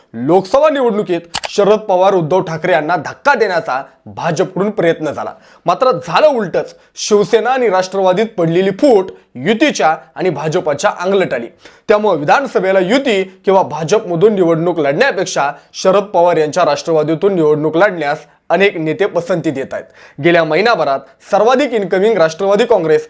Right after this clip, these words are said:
शरदचंद्र पवार या पक्षात झालंय. राष्ट्रवादीत फूट पाडून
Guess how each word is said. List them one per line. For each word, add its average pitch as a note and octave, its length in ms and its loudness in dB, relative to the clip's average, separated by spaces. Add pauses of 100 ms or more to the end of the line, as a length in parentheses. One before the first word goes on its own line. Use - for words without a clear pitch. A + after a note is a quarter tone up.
(140)
शरदचंद्र F#3 560 2
पवार E3+ 320 2
या D3+ 100 2
पक्षात C3+ 320 -4
झालंय. A2+ 260 -8 (360)
राष्ट्रवादीत F3 640 0 (140)
फूट D#4 120 2
पाडून E3+ 380 -2